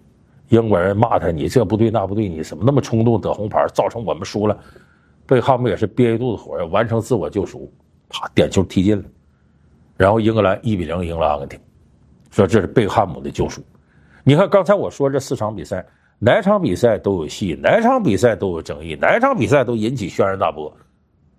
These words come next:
里边有无数个这种小冲突啊，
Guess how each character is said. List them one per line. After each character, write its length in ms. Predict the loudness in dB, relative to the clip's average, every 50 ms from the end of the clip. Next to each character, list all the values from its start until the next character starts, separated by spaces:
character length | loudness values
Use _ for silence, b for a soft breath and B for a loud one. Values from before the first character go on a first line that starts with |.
| _ _ _ _ _ _ _ _
里 180 | 4 4 4 6
边 140 | 4 2 2
有 80 | 2
无 200 | 2 2 2 2
数 240 | 4 4 2 2 2
个 260 | 2 0 -2 -4 _ _ _ _ _ _ _ _ _ 0
这 160 | 0 2 2
种 160 | 0 -2 -2
小 200 | 0 0 0 0
冲 240 | 0 -2 -6 -6 -4
突 200 | -2 -2 0 0
啊， 160 | 0 -2